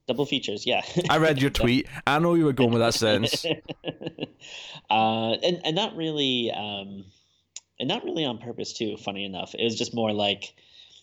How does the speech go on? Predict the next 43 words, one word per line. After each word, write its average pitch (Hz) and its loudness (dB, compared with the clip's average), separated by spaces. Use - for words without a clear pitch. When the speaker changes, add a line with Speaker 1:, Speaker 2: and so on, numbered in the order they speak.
Speaker 1:
"Oh, 160 2
I 143 4
have 151 2
this 135 -2
movie 113 2
that, 107 -2
uh, 98 0
I 113 0
never 110 -2
watched 107 -4
the 104 -4
Blu-ray 101 -2
of, 95 -2
but, 98 -4
uh, 95 0
oh, - 2
I 101 4
should - -4
probably 220 0
watch - -4
the - -6
first 101 -6
one 95 -10
first," 95 -6
or, 101 -6
"Oh, 135 2
I 120 2
wanna 113 0
watch 98 -2
this - -2
with 104 -4
my 101 -6
wife, 98 -4
but 95 -4
she 110 0
hasn't 98 -6
seen 95 -8
the - -8
first - -8
one 95 -6
either." 87 -4
So, 104 2
like, 95 -2